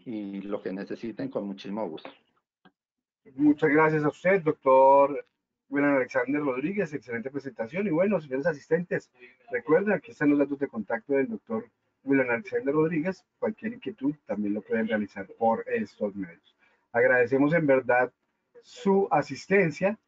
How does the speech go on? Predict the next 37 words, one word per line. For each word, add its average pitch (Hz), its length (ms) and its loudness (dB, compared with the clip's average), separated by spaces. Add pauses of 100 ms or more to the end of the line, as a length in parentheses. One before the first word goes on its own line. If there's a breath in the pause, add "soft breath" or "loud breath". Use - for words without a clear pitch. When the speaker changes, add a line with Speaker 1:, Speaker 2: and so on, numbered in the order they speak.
(320)
Speaker 2:
y 226 100 -2
esperamos 190 400 2
que 190 100 -6
continúen 151 460 2
conectados 147 480 2
con 175 140 0
nosotros, 180 420 -2
con 147 120 0
la 131 80 4
Asociación 120 340 -14
Colombiana 135 400 -2
de 143 60 2
Ingenieros 135 340 -6
Así 175 80 -8
en 185 100 -4
el 151 80 0
Departamento 113 640 -4
de 120 60 -6
Servicios 107 300 -12
del 117 180 -10
Ingeniero. 101 340 -20 (380)
Doctor 151 260 2
William, 190 320 4
también 156 280 4
nuevamente, 185 680 2
muchas 147 460 4
gracias. 190 440 2 (380)
Y 143 100 -6
como - 200 -2
siempre, 190 600 0
esperamos 117 480 -2
contar 139 240 -6
aquí - 140 -20
también 127 260 -8
con 131 120 -10
su 131 80 -8
conocimiento 120 680 -4